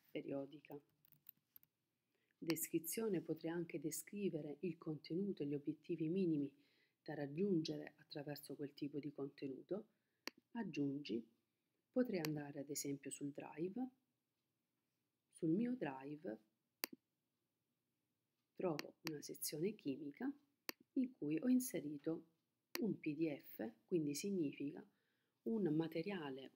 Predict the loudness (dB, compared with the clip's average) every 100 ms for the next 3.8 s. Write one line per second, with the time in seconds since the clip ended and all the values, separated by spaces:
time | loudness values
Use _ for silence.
0 | -6 -2 0 0 -2 -2 -2 -4 -2 -2
1 | 0 -4 -2 2 4 2 0 -4 -2 0
2 | -2 -6 -6 -4 -4 _ _ 0 2 4
3 | 2 0 0 -2 -4 -8 -12 -20